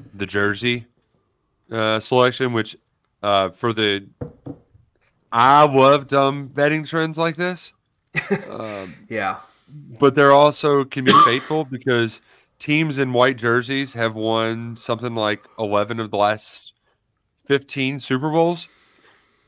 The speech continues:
Speaker 1: Um, but one of those teams that didn't was the Chiefs, who wore this same uniform combination when they beat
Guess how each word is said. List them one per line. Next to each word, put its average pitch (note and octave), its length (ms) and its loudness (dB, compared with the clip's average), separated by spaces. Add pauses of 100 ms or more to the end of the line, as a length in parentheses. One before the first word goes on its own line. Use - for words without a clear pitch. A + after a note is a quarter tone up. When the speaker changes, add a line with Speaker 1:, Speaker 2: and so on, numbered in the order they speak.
(100)
Speaker 1:
Um, A#2 300 2
but C3+ 140 4
one B2+ 220 4
of D3 80 0
those C3+ 180 0
teams C3+ 200 -6
that A#2 140 -4
didn't B2 360 2
was G#2+ 200 -8
the G2 80 -14
Chiefs, D3+ 520 -2 (220)
who C3 140 0
wore A#2+ 240 2
this A#2+ 180 -4
same B2 260 -4
uniform A#2 340 -6
combination G2+ 640 -6
when F#2+ 140 -10
they F#2+ 120 -4
beat G2+ 340 -6